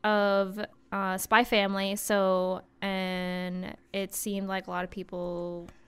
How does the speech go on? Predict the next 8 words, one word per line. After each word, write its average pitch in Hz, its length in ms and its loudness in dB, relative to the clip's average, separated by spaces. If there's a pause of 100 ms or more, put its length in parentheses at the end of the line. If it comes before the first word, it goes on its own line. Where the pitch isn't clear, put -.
(400)
really 185 300 -4
like 196 240 -2
it, - 220 -6
so, 175 420 -4 (760)
um, 175 600 -4 (260)
I'm 196 100 0
excited 185 460 -2
to 185 260 -4